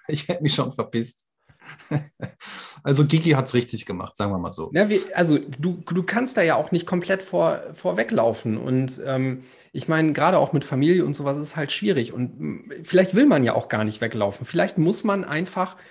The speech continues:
Speaker 2: mehr die Tools nehmen, die jetzt da sind und,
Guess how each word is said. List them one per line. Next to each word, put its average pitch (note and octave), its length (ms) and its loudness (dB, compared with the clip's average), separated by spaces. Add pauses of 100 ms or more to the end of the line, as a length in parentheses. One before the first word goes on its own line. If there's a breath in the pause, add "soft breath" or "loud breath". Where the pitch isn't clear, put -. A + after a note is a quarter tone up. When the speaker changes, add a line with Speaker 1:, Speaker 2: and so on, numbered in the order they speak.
(320 loud breath)
Speaker 2:
mehr F3 460 4 (100)
die F3 440 -4
Tools F#3 380 -2
nehmen, F3 380 2
die D#3 220 -10
jetzt D3+ 320 -4
da D#3 160 2
sind F#3 280 2
und, D3+ 360 0